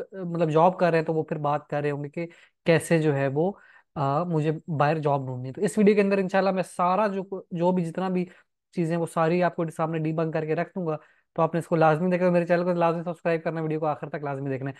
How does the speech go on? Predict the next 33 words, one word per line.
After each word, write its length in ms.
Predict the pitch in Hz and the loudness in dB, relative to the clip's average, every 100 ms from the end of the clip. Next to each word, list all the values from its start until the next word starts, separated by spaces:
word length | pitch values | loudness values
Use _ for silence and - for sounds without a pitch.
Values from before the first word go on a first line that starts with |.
| - - | -12 0
मैं 160 | 175 202 | 4 4
स्क्रीन 300 | - 208 220 | 4 4 4
शेयर 200 | 240 226 | 4 6
कर 160 | 220 | 4
रहा 100 | 226 | 2
हूँ, 60 | 240 | 0
मैं 100 | 196 | -4
स्क्रीन 320 | - 180 185 | -6 -2 -2
शेयर 180 | 180 190 | -2 -2
करके 180 | 185 180 | -2 -2
आपको, 260 | 175 - | -6 -8
आपको 280 | 180 165 - | -6 -4 -4
अपना 180 | 165 190 | -2 0
LinkedIn 320 | 180 180 180 | 0 0 -2
अकाउंट 260 | 175 170 170 | -4 -6 -6
दिखाता 340 | 156 147 180 | -4 -4 -4
हूँ, 80 | 180 - _ _ - | -8 -10 _ _ -6
LinkedIn 300 | 156 170 170 | -2 0 0
अकाउंट 240 | 165 160 160 | 0 -2 -2
दिखाकर 400 | 151 143 160 170 | -4 -4 -4 -6
उसके 220 | 151 - | -6 -6
बाद 200 | 147 143 | -4 -2
हम 100 | 135 | -4
इंशाल्लाह 360 | 131 - 139 151 | -6 -6 -6 -6
चलते 280 | 135 131 | -8 -6
हैं। 80 | 147 - - | -6 -6 -4
अच्छा, 180 | - 247 | 2 4
स्टेप 240 | - 240 | 4 4
वाइज 240 | 233 254 208 | 6 4 6
वीडियो 340 | 202 196 208 | 6 6 4
है, 80 | 240 | 2
मैं, 460 | 208 180 185 | -2 0 0
अ, 40 | 190 | 0